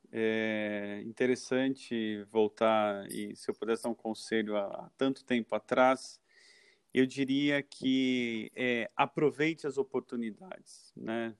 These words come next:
Na, em retrospectiva é mais fácil a gente falar, mas hoje, passado todos esses anos, eu vejo que o Pinheiro Neto, assim como outros lugares,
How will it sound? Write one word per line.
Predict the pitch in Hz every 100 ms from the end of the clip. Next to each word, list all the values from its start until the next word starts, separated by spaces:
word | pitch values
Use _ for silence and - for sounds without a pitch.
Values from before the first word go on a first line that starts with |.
| -
Na, | 107 117 117 107
em | 117
retrospectiva | 120 123 127 - 120 - - 127 120
é |
mais | 110 107
fácil | - 117 -
a | 113
gente | 113 107
falar, | - 110 107 117 135 131
mas | 123 123 120 - _ _ _
hoje, | 127 143 139 120 113 104 _
passado | 117 - 131 120
todos | - 139 135
esses | 127 - 110 113
anos, | 135 131 120
eu | 117
vejo | 107 120 123 123 -
que | - 123 123 123 120 113
o | 113
Pinheiro | - 131 123
Neto, | 123 131 156
assim | - 196
como | 196 151
outros | 147 160 156 131 113
lugares, | 110 104 123 131 110 104 -